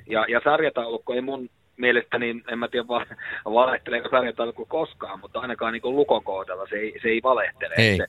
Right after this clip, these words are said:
Speaker 1: se peli on ollut juuri noin sekavaa ja, ja repaleista ja virhealtista, ja, ja kun, kun, kun niinku sarjataulukko ja tulokset näyttää.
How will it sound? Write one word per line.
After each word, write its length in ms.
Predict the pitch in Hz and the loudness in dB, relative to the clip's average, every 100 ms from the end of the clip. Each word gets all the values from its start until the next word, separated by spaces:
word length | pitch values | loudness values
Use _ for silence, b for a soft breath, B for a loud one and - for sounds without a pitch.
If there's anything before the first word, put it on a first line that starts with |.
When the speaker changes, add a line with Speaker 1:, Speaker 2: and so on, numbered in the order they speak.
| B - | B -4
Speaker 1:
se 140 | 120 - | -4 4
peli 280 | 135 131 117 | 4 4 -2
on 160 | 127 | -4
ollut 340 | 135 139 117 110 | 4 4 4 2
juuri 340 | 123 123 107 | 4 4 0
noin 240 | 107 104 98 | -4 -6 -4
sekavaa 640 | 107 107 107 92 90 87 | -4 -2 -2 0 0 -2
ja, 200 | 87 90 | -2 -4
ja 120 | 98 98 | -4 -2
repaleista 840 | 107 107 101 92 90 85 - 90 | -2 0 0 0 -2 -6 -6 -4
ja 200 | 90 90 b b b - | -2 -4 b b b 2
virhealtista, 1000 | 113 113 95 - 101 95 90 92 - 90 | 4 4 0 -4 -4 -4 -8 -12 -4 -2
ja, 260 | 90 90 - | 0 0 -2
ja 160 | 95 71 50 - - | -10 -10 -10 -12 -4
kun, 220 | 113 98 | -2 -2
kun, 220 | 107 101 - | -6 -6 -6
kun 140 | 104 | -4
niinku 160 | 98 104 | -4 2
sarjataulukko 680 | 117 107 101 95 92 - | 4 4 6 4 4 2
ja 100 | 98 | 2
tulokset 440 | - 107 98 - 90 | 4 2 2 0 -2
näyttää. 500 | 104 98 - - 82 | 0 0 0 -4 -6